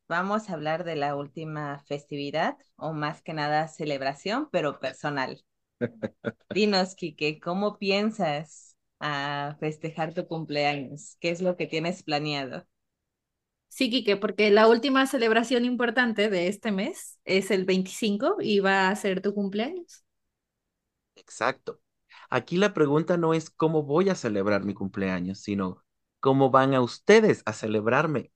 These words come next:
Speaker 2: mi cumpleaños.
Speaker 3: Mm,
Speaker 2: Yo puedo
Speaker 3: bueno.
Speaker 2: poner la fecha, pero ustedes ponen la celebración.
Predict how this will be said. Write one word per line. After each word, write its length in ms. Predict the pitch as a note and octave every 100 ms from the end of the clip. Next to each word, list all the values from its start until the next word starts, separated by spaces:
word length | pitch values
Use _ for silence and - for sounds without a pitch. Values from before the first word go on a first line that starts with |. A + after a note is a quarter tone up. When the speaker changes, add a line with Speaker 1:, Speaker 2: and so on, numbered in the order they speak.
| _
Speaker 2:
mi 120 | A2
cumpleaños. 840 | G2 G#2 G2 F#2+ D#2 A#1+ - - _ _ _
Speaker 3:
Mm, 460 | A#3 G3+ F#3 F3 F3+ - - -
Speaker 2:
Yo 100 | D#3
puedo 220 | D#3+ F3
Speaker 3:
bueno. 60 | F#3
Speaker 2:
poner 340 | D#3+ C3+ C3+ C#3+ -
la 180 | A2 A2+
fecha, 440 | - D#3 F3+ A2+ - -
pero 200 | G#2 G2+
ustedes 360 | G2+ A#2 A#2+
ponen 360 | - B2 A#2 A#2
la 80 | G2+
celebración. 640 | - F#2+ F#2+ F#2 - C#3